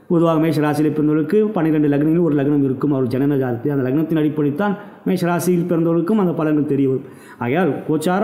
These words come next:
பலன் மேஷ ராசிக்கு அப்படி இருக்கிறதா என்றால் நிச்சயம் ஒரு லக்னத்தின் அடிப்படையிலே தசாபுத்தி அந்தரங்களின் அடிப்படையில் தான்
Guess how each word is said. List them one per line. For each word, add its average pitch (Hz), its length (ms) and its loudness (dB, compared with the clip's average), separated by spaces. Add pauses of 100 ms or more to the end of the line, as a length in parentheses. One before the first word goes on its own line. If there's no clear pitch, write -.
(120)
பலன் 196 200 0
மேஷ 190 200 0
ராசிக்கு 170 320 0
அப்படி 175 260 0
இருக்கிறதா 156 400 0
என்றால் 185 260 0
நிச்சயம் 180 260 0
ஒரு 143 100 0
லக்னத்தின் 156 380 0
அடிப்படையிலே 147 400 0 (220)
தசாபுத்தி 147 520 -2
அந்தரங்களின் 135 320 0
அடிப்படையில் 123 460 -2
தான் 160 180 -2